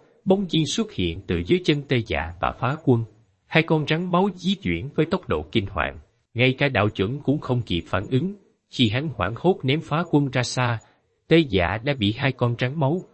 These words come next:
quấn lấy hoàn toàn. Tuy nhiên, đạo chuẩn không thể khoanh tay đứng nhìn. Hắn nắm lấy tay Tê Dạ và cố gắng hất tung con rắn máu ra. Tuy nhiên, điều không ngờ là cú hất tung này không chỉ hất tung con rắn máu,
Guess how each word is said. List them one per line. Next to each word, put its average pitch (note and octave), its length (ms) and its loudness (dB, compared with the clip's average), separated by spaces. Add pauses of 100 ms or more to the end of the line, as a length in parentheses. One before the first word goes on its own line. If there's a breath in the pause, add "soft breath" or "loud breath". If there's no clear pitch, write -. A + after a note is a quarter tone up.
(120)
quấn E3 260 2
lấy C#3 140 2
hoàn A2 220 -2 (100)
toàn. E2+ 240 0 (200)
Tuy C#3 140 4
nhiên, A#2+ 260 0 (280)
đạo G#2+ 180 -2
chuẩn A2 240 -2
không D#3 260 -4
thể A#2 140 0
khoanh B2+ 200 -4
tay A#2 200 0
đứng A#2+ 180 -6
nhìn. F2 220 -2 (320)
Hắn D#3+ 240 -4
nắm F3+ 180 -2
lấy F3+ 160 2
tay D3 180 2
Tê D#3+ 100 4
Dạ G2 480 0
và G#2 80 -2 (100)
cố E3+ 140 4
gắng E3+ 200 0
hất G3+ 180 -2 (100)
tung C#3+ 140 2
con A#2+ 240 0
rắn C3 160 -2
máu C#3 260 -2
ra. G#2+ 260 -2 (400 soft breath)
Tuy D#3+ 120 6
nhiên, C#3+ 300 2 (240)
điều B2 200 6
không E3+ 260 -2
ngờ G2+ 240 2
là G#2+ 120 0
cú D#3+ 180 4
hất F#3+ 160 0 (120)
tung C#3+ 200 2
này G2+ 180 2
không D3+ 240 -2
chỉ B2+ 180 0
hất E3 240 2
tung C#3 200 2
con A#2+ 220 0
rắn C3+ 220 -2
máu, D#3 260 -2